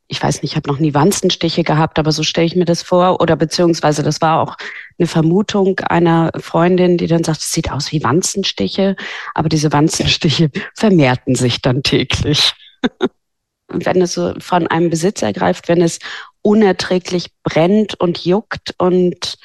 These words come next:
letztendlich, ähm, diese Hilflosigkeit, weil ja keiner etwas tun konnte. Also auch irgendwelche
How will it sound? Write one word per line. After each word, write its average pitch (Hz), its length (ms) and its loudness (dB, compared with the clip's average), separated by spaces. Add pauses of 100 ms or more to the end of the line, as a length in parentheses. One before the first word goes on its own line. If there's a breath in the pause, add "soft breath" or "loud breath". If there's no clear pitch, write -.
(640 loud breath)
letztendlich, 175 840 -2
ähm, 165 380 0
diese 165 220 -2
Hilflosigkeit, 170 960 -2
weil 170 300 2
ja 156 200 0
keiner 160 680 2
etwas - 600 -6
tun 165 320 -6
konnte. - 500 -10 (480 loud breath)
Also 147 320 0
auch - 300 -4
irgendwelche 135 500 -4